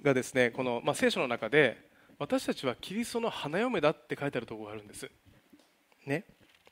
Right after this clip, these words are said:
だから私たちがイエス・キリストを信じて神様と共に歩むときに、私たちはそのイエス・キリストの花嫁になるんですって。ちょっとあの、男性を想像しづらいんですけれどもね。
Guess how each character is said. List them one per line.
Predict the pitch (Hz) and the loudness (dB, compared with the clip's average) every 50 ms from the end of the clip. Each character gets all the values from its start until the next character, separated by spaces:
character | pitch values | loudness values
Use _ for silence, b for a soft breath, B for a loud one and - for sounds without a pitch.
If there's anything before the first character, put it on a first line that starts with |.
| _ _ - | _ _ -20
だ | - - | -20 -18
か | - - - | -18 -6 0
ら | 156 | 2
私 | 151 170 - 247 - | 2 4 4 4 4
た | - 202 | 2 2
ち | - 160 | 2 4
が | 147 143 | 4 6
イ | 131 147 | 6 4
エ | 170 | 2
ス・ | - | -2
キ | - 156 | -4 -6
リ | 135 | -8
ス | 120 - | -6 -6
ト | - 120 | -6 -4
を | 113 | -4
信 | - - - 143 139 123 | -4 -6 -8 -8 -10 -12
じ | - - | -12 -10
て | - 117 110 | -8 -8 -8
神 | - 151 156 147 | -6 -8 -8 -8
様 | 131 - 120 113 | -8 -8 -10 -10
と | 110 113 | -12 -12
共 | - 135 143 156 | -8 -4 -4 -2
に | 160 156 | -2 -4
歩 | - 139 165 196 185 | -4 -4 -4 -4 -6
む | 151 | -8
と | 123 - | -10 -12
き | - - 113 | -12 -10 -8
に、 | 127 143 135 - - B B B B B B B B | -6 -6 -6 -8 -10 B B B B B B B B
私 | - 147 - 233 226 | -6 -2 0 0 0
た | - 180 - | 0 -2 -2
ち | - 120 | -2 0
は | 135 143 127 110 - - - - - _ _ _ _ _ _ _ - | 2 2 2 0 -2 -8 -20 -20 -20 _ _ _ _ _ _ _ -14
そ | - 165 | -10 -8
の | 147 139 - | -6 -6 -8
イ | - - | -4 -2
エ | 185 208 | -2 -2
ス・ | - - | -2 -4
キ | - 139 | -10 -12
リ | 131 | -10
ス | - | -10
ト | - 127 | -10 -10
の | - | -8
花 | - - 160 175 190 214 | -6 -4 -2 0 0 2
嫁 | 214 175 139 | 2 0 -2
に | 123 | -2
な | 117 | -4
る | 110 110 | -6 -8
ん | |
で | 107 104 | -10 -14
す | - - | -14 -12
っ | |
て。 | - 120 - - _ _ _ _ _ _ _ _ _ _ _ _ _ _ _ _ _ _ _ _ _ _ _ _ _ | -10 -10 -10 -10 _ _ _ _ _ _ _ _ _ _ _ _ _ _ _ _ _ _ _ _ _ _ _ _ _
ち | - - | -8 -2
ょ | |
っ | - | 0
と | - 135 | 0 0
あ | |
の、 | 123 117 | 0 -2
男 | 113 135 147 180 190 | -4 -4 -4 -4 -4
性 | - 214 196 | -2 -2 -2
を | 185 160 | -2 -2
想 | - 170 160 | -2 -6 -6
像 | 151 156 | -6 -6
し | - - 147 | -8 -10 -10
づ | 135 147 | -8 -6
ら | 143 127 | -6 -6
い | 110 | -6
ん | |
で | 104 | -8
す | 104 - | -14 -16
け | - 123 | -16 -16
れ | 117 | -16
ど | - - | -16 -16
も | - 117 | -6 -4
ね。 | 151 226 | -4 -4